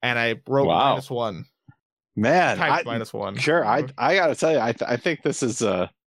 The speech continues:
Speaker 2: this is a new low for you. That's a really ticky tack reason to take off a point,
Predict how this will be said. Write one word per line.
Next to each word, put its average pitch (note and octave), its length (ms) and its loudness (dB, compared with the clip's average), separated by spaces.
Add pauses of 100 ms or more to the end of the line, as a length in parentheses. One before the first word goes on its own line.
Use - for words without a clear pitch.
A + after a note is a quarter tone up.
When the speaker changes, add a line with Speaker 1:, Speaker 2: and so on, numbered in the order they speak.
(560)
Speaker 2:
this C#3+ 160 0
is B2 100 2
a A2+ 60 2
new A#2+ 240 2
low B2 220 4
for - 160 -6
you. F2+ 240 0
That's D3+ 180 2
a A#2 100 0
really B2+ 300 2
ticky B2+ 320 -2
tack B2 360 -4
reason B2+ 340 0
to G2 100 0
take B2+ 240 -2
off A#2+ 160 2
a F#2+ 80 -8 (240)
point, - 220 -10